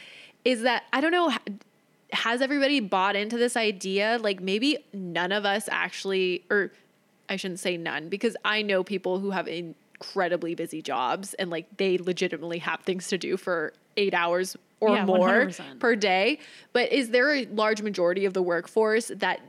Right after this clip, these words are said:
Speaker 1: is excluding those people? And we all feel like we're supposed to be super busy. And so we
Speaker 2: Yeah.
Speaker 1: just kind of perform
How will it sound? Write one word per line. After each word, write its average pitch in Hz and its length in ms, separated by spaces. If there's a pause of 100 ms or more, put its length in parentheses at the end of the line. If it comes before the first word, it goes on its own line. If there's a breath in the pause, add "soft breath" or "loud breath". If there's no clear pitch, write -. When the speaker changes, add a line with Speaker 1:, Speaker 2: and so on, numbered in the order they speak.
(140)
Speaker 1:
is 220 120
excluding 302 480
those 196 200
people? 185 500 (300 loud breath)
And 247 80
we 269 140
all 311 180
feel 240 400
like 240 200
we're 214 180
supposed 208 560
to 339 100
be 330 180
super 339 420
busy. 320 380
And 247 180
so 247 120
we 269 100
Speaker 2:
Yeah. 247 60
Speaker 1:
just 233 180
kind 269 180
of 262 140
perform 214 920